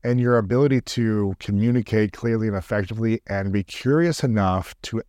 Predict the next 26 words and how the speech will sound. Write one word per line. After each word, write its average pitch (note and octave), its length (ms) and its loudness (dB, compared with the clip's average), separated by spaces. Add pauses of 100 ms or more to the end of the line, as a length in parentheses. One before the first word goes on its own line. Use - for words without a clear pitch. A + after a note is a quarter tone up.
ask G#2+ 300 -4
these A#2 140 -2
questions G2+ 480 -2
for - 140 -6
yourself F2+ 720 -2 (420)
on G2+ 100 -4
how A2 180 0
to G#2+ 120 4
be G2 400 0 (100)
a F#2 60 -4
better F2 280 -2
communicator, B2+ 840 0
a - 80 -6
better E2+ 380 -2
friend, A#2 580 0
a A2 40 0
better E2 280 -2
lover, G#2 540 2
a F#2 40 -2
better E2+ 300 -4
coach, A2+ 380 -2
and G2 100 0
all F#2 80 0
these G2 200 -2
different F2+ 280 -4
areas. F2+ 460 -4